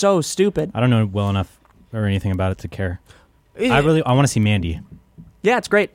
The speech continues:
Speaker 2: Have you seen it?
Speaker 1: Yeah.
Speaker 2: <sighs> I wanna see it.
Speaker 1: It's really, do, do smoke weed before you see it.
Speaker 2: Oh, I don't wanna have a panic attack.
Speaker 1: It will
Speaker 2: Or
Speaker 1: give you
Speaker 2: do
Speaker 1: one of those.
Speaker 2: I?
Speaker 1: Um,
Speaker 2: Did
Speaker 1: I
Speaker 2: you see
Speaker 1: watched
Speaker 2: Beyond the
Speaker 1: Overwatch.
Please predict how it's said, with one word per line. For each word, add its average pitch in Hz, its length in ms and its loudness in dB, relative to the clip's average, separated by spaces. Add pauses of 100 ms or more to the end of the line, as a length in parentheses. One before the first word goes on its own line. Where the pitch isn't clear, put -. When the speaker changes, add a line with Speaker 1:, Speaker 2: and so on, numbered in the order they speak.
Speaker 2:
Have 117 80 2
you 117 60 4
seen 123 180 2
it? 160 160 0
Speaker 1:
Yeah. 180 120 2 (120)
Speaker 2:
<sighs> - 120 -20
I - 500 -10
wanna 107 160 -2
see 104 180 -4
it. 87 200 -8
Speaker 1:
It's - 140 -20
really, 180 760 0 (160)
do, 208 260 0
do 202 340 -2
smoke 214 320 -2
weed 175 300 0 (220)
before 165 260 -2
you 156 100 2
see 156 200 0
it. - 240 -6
Speaker 2:
Oh, 113 80 -4
I 107 140 -2
don't 123 100 -2
wanna 123 100 0
have 95 100 -2
a 95 60 -4
panic 110 260 -2
attack. 87 380 -6
Speaker 1:
It 180 160 -2
will 190 220 0
Speaker 2:
Or - 20 0
Speaker 1:
give 151 140 -2
you 156 60 -4
Speaker 2:
do - 120 -2
Speaker 1:
one - 40 0
of 104 40 0 (160)
those. 90 100 -6
Speaker 2:
I? 82 60 -16 (540)
Speaker 1:
Um, 160 140 -4
Speaker 2:
Did - 100 -14
Speaker 1:
I 170 80 2
Speaker 2:
you - 60 0
see 151 40 0
Speaker 1:
watched 180 220 0
Speaker 2:
Beyond 123 260 0
the 214 40 0
Speaker 1:
Overwatch. 160 320 -2